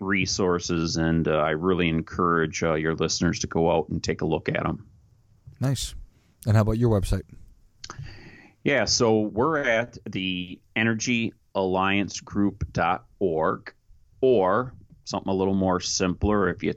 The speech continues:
Speaker 1: type in what's possible dot today, that'll take you right to our landing page where you can contact us. And, uh, we certainly are here to help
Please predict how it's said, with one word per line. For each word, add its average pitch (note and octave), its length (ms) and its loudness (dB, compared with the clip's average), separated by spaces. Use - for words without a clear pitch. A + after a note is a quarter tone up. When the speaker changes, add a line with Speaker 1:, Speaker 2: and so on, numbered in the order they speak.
Speaker 1:
type G2 400 0
in F2 380 0
what's F#2+ 260 -2
possible F2+ 840 -2
dot F2 360 -2
today, F#2 560 -2
that'll F#2+ 200 0
take G#2 300 -2
you E2+ 80 -2
right F2+ 340 -2
to G#2 320 -2
our F2+ 460 0
landing G#2 420 2
page A2+ 520 -2
where F2+ 140 -4
you E2+ 80 -2
can E2 180 -4
contact G2 760 -2
us. A2+ 400 -2
And, F2 460 -2
uh, F#2 200 0
we F2 260 -6
certainly G2+ 560 2
are F2+ 160 2
here G#2 320 2
to F#2 140 4
help G#2 460 0